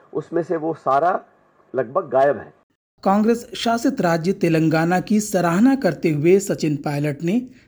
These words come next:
Speaker 2: जातीय जनगणना पर कांग्रेस के नजरिए को साफ किया।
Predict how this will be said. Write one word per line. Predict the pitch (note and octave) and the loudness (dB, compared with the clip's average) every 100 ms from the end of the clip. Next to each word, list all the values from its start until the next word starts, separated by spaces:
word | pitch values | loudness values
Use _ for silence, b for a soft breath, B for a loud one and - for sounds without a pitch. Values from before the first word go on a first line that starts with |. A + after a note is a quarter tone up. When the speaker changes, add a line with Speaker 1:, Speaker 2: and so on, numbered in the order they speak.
| - | -8
Speaker 2:
जातीय | C#3 G3+ G#3 - A#3+ | 2 4 4 2 2
जनगणना | E3+ E3 D#3 E3 E3+ F3+ | 2 0 0 0 0 0
पर | F3+ G3 | 0 -2
कांग्रेस | G3+ F3+ F#3+ A3 A3 | -2 -2 0 0 0
के | - | 0
नजरिए | F3+ D#3+ C#3 G3+ A3+ F#3 | 0 2 2 2 4 2
को | D3 D#3 | -2 -6
साफ | - F3+ C#3 | -2 -2 -2
किया। | - D#3+ D#3+ C#3 C3 | -6 -4 -2 -2 -8